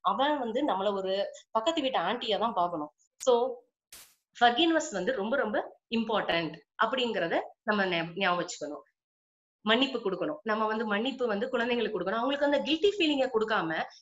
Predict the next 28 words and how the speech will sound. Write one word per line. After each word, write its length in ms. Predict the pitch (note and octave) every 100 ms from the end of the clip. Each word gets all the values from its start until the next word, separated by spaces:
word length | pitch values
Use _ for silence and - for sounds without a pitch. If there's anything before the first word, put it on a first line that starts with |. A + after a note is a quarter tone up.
| -
எதுக்காக 520 | A3+ F4+ F4+ F4+ F4
நம்ம 180 | F4 B3+
மேம் 300 | A3+ G#3 G#3+ G#3+
திட்டுறாங்க, 460 | A#3 - F3 D3+ D3+ D3+ - -
எதுக்காக 500 | A3+ E4+ E4+ E4 F4+
நம்ம 200 | D#4+ A#3
சொல்ல 320 | - F#3+ A3+
வராங்க, 320 | G3 E3+ E3 F3
என்ன 280 | A3 E4+
சொல்ல 280 | G#4+ A#3+ G#3+
வராங்க 340 | F3+ E3 D#3+ D#3+
அப்படிங்கிறத 600 | - - D4+ C#4 G3+ E3 F3+ C4+ - -
நம்ம 180 | G#3+ A3 A3
திட்டுனா 400 | D#4 D#4 A4 F4
கூட 160 | C4
அவங்களுக்கு 300 | C4+ A3+ G#3
வந்து 120 | A3+
forgive 400 | C4 A3 G#3+ F4 -
பண்ணும்போது, 540 | A#3+ _ G3+ F#3+ G#3
ஓ, 140 | G#3 A3
நம்மள 300 | G3+ F#3+ C#4
அவங்க 340 | D#4+ G#3 - G#3+
புரிஞ்சுக்கிறதுக்கு 640 | A3+ D4+ E4 G#3+ F#3+ F3+
நிறைய 180 | F3 G#3+
வாய்ப்பா 280 | F#3 E3 E3
இருக்கும். 240 | - D#3 - - G#3+
இல்லைன்னா 280 | A#3 C4+
சில 300 | C#4+ A3 C4+